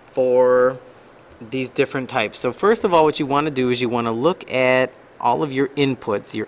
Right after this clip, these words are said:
X values for A. So you've got three gives you five. That's fine. Four gives you five. Five gives you five.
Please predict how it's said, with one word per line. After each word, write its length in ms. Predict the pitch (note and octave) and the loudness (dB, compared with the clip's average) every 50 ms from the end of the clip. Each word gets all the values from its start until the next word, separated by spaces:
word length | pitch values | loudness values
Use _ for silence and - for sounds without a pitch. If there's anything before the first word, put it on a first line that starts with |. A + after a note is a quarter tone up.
| - | -2
X 240 | C3 C#3+ C#3 - - | -2 -2 -2 -4 -8
values 640 | A2+ A#2 G#2+ F#2+ F#2+ G2 F#2+ F#2+ G2+ B2 C3 - - - - - - - - - - - - | -4 -2 0 0 0 -2 -4 -6 -8 -8 -8 -10 -16 -18 -20 -20 -20 -20 -20 -20 -20 -20 -6
for 500 | - C3 A#2+ A#2+ A#2 A#2 A#2 A#2 A#2 A#2 - | 0 2 2 4 4 4 2 2 2 0 -2
A. 340 | A#2+ A#2 G#2+ F#2+ - B1 - - - - - - | -2 -2 -2 -2 -4 -10 -18 -20 -20 -20 -20 -20
So 140 | - - A2+ | -10 -6 -4
you've 140 | A2 A2 A2 | -4 -4 -2
got 260 | B2 A2+ G#2+ - - | -2 -2 -2 -2 -6
three 420 | - C#3 D#3 F3+ G3+ G#3 G#3+ G3+ G#3 - - | -6 -2 2 2 2 2 2 -2 -6 -10 -6
gives 240 | - D3+ C#3+ B2+ B2+ | 0 2 2 2 2
you 80 | C#3 B2 | -4 -4
five. 420 | - - G#2+ G2 - - - - | -2 -2 -2 -2 -2 -8 -12 -6
That's 220 | - E3+ F3 - | -4 -4 -4 -4
fine. 260 | - A#2 A2 A#2 C#3 D3 - - - - - - - - | -4 -4 -4 -2 -4 -8 -12 -20 -20 -20 -20 -20 -20 -20
Four 260 | - - C#3+ C#3+ C#3+ C#3+ | -6 0 2 4 4 4
gives 260 | C3 C#3 C3 B2 B2+ | 4 4 2 2 2
you 80 | C3 | -4
five. 340 | B2+ - - F#2+ - - - - - - - - - - - - - - - - - - - - - - | -6 -4 -6 -8 -8 -8 -12 -20 -20 -20 -20 -20 -20 -20 -20 -20 -20 -20 -20 -20 -20 -20 -20 -20 -8 2
Five 320 | - B2 B2 C3+ C#3 C3+ | 4 6 6 6 4 2
gives 240 | C3 C#3+ C3 B2 C#3 | 2 0 0 0 0
you 80 | C3 | -8
five. 480 | - - - - - C2 - - - - | -6 -6 -8 -8 -8 -10 -14 -18 -20 -20